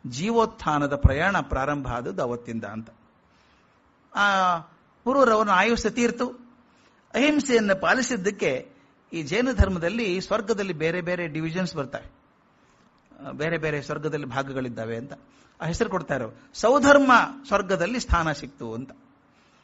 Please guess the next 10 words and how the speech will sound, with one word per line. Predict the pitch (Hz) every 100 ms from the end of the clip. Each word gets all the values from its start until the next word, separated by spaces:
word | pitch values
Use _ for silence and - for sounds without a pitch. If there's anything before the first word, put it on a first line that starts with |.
| _ _ _ _ _ _ - 120
ಅಹಿಂಸೆಯನ್ನು | 170 247 - 214 185
ಪಾಲಿಸಿದ್ರಿಂದ | 147 180 233 233 170 160 220 214 - - -
ಸೌಧರ್ಮ | 233 269 262 240 226
ಧರ್ಮ | 185 175 175
ಇದಕ್ಕೆ, | 160 156 156 156
ಆ, | 131 139 131 123 131
ಸ್ವರ್ಗದಲ್ಲಿ | 131 180 165 160 240 175
ದೇವರಾಗಿ | 175 180 156 143
ಕೂತ್ಕೊಂಡ್ರು | 151 143 135 123 107 117
ಅಂತ. | 120